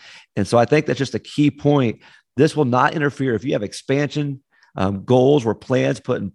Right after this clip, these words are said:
in place and you're gonna be borrowing money, we're doing other things, don't think, "Well, it's one or the other. I either do this employee benefit where I do that expansion 'cause I can only borrow two million dollars," or whatever that number is. This is not going to keep you from your expansion or your growth,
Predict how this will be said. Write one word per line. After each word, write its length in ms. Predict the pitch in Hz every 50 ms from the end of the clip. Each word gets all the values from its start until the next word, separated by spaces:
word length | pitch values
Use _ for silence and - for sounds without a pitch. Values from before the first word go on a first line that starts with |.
| _ _
in 140 | - 98 92
place 480 | - - - 120 123 123 139 135 - 113
and 80 | 104
you're 120 | 107 123 123
gonna 160 | 127 123 113
be 80 | 110
borrowing 460 | 104 85 110 113 120 120 120 117 110 110
money, 180 | 113 120 120
we're 120 | 110 104 101
doing 260 | 101 113 120 120 113
other 160 | 107 104 101
things, 420 | - - 117 113 113 110 101 - _ - - - - - - - _ _
don't 280 | 95 127 139 143 143 -
think, 200 | - 135 135 -
"Well, 140 | 120 113 117
it's 140 | 107 - 98
one 260 | - 107 120 135 143
or 80 | 135
the 180 | 110 107 107 107
other. 440 | 117 127 123 107 92 78 76 87 - -
I 120 | 92 104
either 180 | 120 113 110 110
do 140 | 101 107
this 240 | 101 98 127 127 -
employee 400 | 131 113 - - 113 117 110 107
benefit 520 | 95 82 113 120 123 117 - - 113 107 101
where 160 | 87 101 104
I 100 | 101 101
do 120 | 101 113
that 120 | 104 107 101
expansion 540 | 98 - - - - 117 127 117 101 101
'cause 140 | 95 - 95
I 80 | 98 98
can 140 | 98 107 104
only 180 | 101 101 104
borrow 480 | 90 80 101 107 110 104 98 95 90 _ _
two 160 | _ - 127 110
million 300 | 104 107 104 101 98 92
dollars," 320 | 98 104 104 98 90 82
or 40 | 92
whatever 220 | 98 107 113 107
that 160 | 101 95 92
number 400 | 98 92 95 104 113 95 95 87
is. 180 | 80 76 73 - _ - - - - _ _ _
This 220 | 131 151 139 131
is 120 | 139 110
not 380 | 113 110 110 117 120 131 - 131
going 360 | 117 117 120 117 113 110 104
to 360 | - - - 95 95 92 90 - _ _ _ _
keep 380 | - - - 143 143 139 - -
you 160 | 107 110 101
from 180 | 92 104 101 101
your 100 | 107 107
expansion 600 | 98 - - - - 107 117 117 101 - 107 104
or 80 | 98
your 100 | 101 104
growth, 400 | 101 78 95 104 104 104 104 -